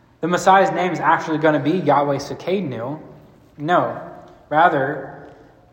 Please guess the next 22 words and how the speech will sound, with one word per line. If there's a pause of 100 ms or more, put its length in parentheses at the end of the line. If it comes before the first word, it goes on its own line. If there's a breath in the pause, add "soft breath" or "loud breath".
(240)
this
person
is
going
to
embody
what
that
means. (1000 soft breath)
Right?
This
person,
this
Messiah,
is
going
to
be
like
and
do
things